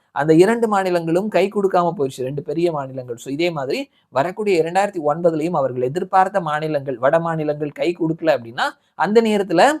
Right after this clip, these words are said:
தென் மாநிலங்கள்ல சில தொகுதிகள் கிடைத்தது, அங்க கிடைக்காத தொகுதிகளை இங்க பேலன்ஸ் பண்ணிக்கலாம் அப்படின்னு சொல்லி விரும்புறாங்க. So, அதற்கு எதிர்க்கட்சி இங்க ஆட்சியில அதிகாரத்துல இல்லாம இருக்கிறது நல்லது. So, ஸ்டாலின் அவருடைய தலைமையிலான திமுகவினுடைய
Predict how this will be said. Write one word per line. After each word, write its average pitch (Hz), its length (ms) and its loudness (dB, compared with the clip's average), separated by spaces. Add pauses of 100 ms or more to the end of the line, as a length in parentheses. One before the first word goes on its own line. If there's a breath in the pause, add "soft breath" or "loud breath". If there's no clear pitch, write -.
(300)
தென் 220 180 -2
மாநிலங்கள்ல 196 640 0
சில 196 220 -2
தொகுதிகள் 196 480 0
கிடைத்தது, 160 400 0 (300)
அங்க 185 220 4
கிடைக்காத 202 500 4
தொகுதிகளை 170 460 4
இங்க 165 180 2
பேலன்ஸ் 160 440 4
பண்ணிக்கலாம் 139 440 0
அப்படின்னு 131 280 -4
சொல்லி 123 180 -4
விரும்புறாங்க. 127 440 0
So, 175 180 0
அதற்கு 175 440 0 (420 soft breath)
எதிர்க்கட்சி 220 720 4 (300)
இங்க 170 300 2
ஆட்சியில 165 420 4 (140)
அதிகாரத்துல 160 680 2
இல்லாம 185 440 4
இருக்கிறது 160 440 0
நல்லது. 135 400 0
So, - 160 -6
ஸ்டாலின் 190 600 2
அவருடைய 175 500 4
தலைமையிலான 170 680 2
திமுகவினுடைய 175 840 2